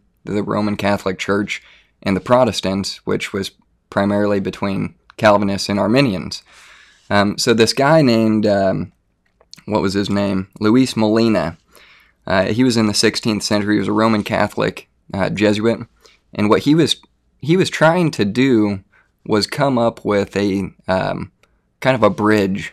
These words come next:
between the Protestants and the Catholics that could bring the Protestants back to Catholicism through Molinism.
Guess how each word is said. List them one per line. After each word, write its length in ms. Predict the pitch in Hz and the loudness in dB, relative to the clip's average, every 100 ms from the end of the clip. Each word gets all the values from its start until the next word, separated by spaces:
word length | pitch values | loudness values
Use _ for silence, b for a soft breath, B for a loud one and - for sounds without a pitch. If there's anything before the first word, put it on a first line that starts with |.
| _ | _
between 340 | 98 92 104 101 | -8 -6 -4 -4
the 60 | |
Protestants 680 | - 101 101 98 - 98 95 | -2 0 2 0 -4 -6 -4
and 80 | 98 | -6
the 60 | 80 | -4
Catholics 540 | 104 104 - 104 - | 0 0 0 -4 -4
that 180 | 98 - | -8 -4
could 240 | 101 90 | -4 -4
bring 360 | 104 110 113 113 | 0 2 4 2
the 80 | 101 | 0
Protestants 580 | 110 110 104 107 104 | 2 2 2 -2 -6
back 340 | - 107 113 - | -2 -2 -2 -4
to 220 | - 107 | -2 -2
Catholicism 840 | 98 101 110 110 98 104 98 95 - _ _ | -2 2 2 2 0 -4 -4 -6 -8 _ _
through 180 | - 120 | 0 4
Molinism. 640 | 123 151 151 101 87 80 | 6 6 4 0 -4 -6